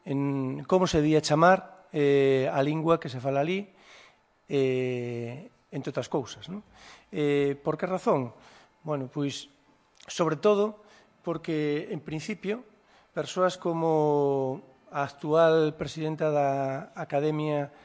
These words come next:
da Lingua Asturiana, eh, Ana Cano, defendía nos anos oitenta, aí está en blanco e negro,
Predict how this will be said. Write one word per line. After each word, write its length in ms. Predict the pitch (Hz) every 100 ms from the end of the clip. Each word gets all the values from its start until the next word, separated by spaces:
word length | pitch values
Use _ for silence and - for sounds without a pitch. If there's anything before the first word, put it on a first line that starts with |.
| - -
da 160 | 143
Lingua 560 | 160 156 147 147 147 147
Asturiana, 560 | - 165 202 180 208 233 - - - - _ _ 226
eh, 400 | 139 131 131 143
Ana 160 | 147 151
Cano, 400 | 165 185 180 226 - _ - _ -
defendía 480 | 156 - 147 175 165
nos 160 | 151
anos 240 | 165 151 160
oitenta, 560 | 156 190 170 151 139 - _ _ _ _ _ _ _ _ _ -
aí 160 | 180 139
está 320 | 127 156 135
en 80 | 131
blanco 480 | 139 139 160 139 139
e 80 | 185
negro, 320 | 156 123